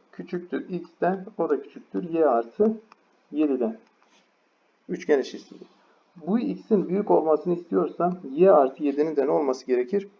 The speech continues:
Büyük olması gerekir. Y artı yedinin büyük olması için burada y yerine en fazla kaç yazabiliriz? On. Y yerine on yazınca burası ne yaptı toplamda? On yedi. Ama y tam sayı mı? Hayır. O zaman on nokta dokuz yazalım.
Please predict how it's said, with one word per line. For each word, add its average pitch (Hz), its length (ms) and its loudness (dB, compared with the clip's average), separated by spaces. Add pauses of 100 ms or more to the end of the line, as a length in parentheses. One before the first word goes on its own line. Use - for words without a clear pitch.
(200)
Büyük 156 300 -2
olması 110 340 0
gerekir. - 380 -14 (380)
Y 180 220 6
artı 156 280 4
yedinin 131 420 0
büyük 190 240 0
olması 139 400 4
için 120 300 -4
burada 139 380 2 (380)
y 156 300 2
yerine 120 340 2
en 165 180 0
fazla 139 280 2
kaç 160 220 2
yazabiliriz? 131 600 0 (840)
On. 120 260 0 (600)
Y 151 140 -4
yerine 185 300 -2
on 170 280 -6
yazınca 147 380 -6
burası 156 280 -4
ne 165 40 -12
yaptı - 260 -12
toplamda? 135 560 -8 (180)
On 156 160 -2
yedi. 117 280 -6 (380)
Ama 160 220 4
y 156 240 2
tam 180 200 0
sayı 151 340 0 (160)
mı? 180 260 0 (320)
Hayır. 143 340 4 (280)
O 170 100 0
zaman 190 220 4
on 190 220 6
nokta 175 300 4
dokuz 160 260 0
yazalım. 127 320 0